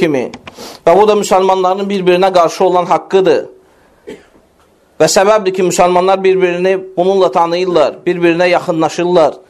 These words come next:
daha da çox bir-birlərini sevirlər. Və həmçinin savab qazanmaq üçün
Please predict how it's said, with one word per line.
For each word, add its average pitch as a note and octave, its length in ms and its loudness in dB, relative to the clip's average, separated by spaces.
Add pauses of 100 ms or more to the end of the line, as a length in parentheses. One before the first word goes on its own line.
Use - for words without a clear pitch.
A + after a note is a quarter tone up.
(280)
daha F3+ 200 4
da F#3+ 60 2
çox F#3 300 0
bir-birlərini E3+ 560 2
sevirlər. D#3 560 0 (800)
Və D3+ 120 2
həmçinin G3 520 -2 (1400)
savab G3 360 2
qazanmaq F#3+ 520 2
üçün G3 360 -4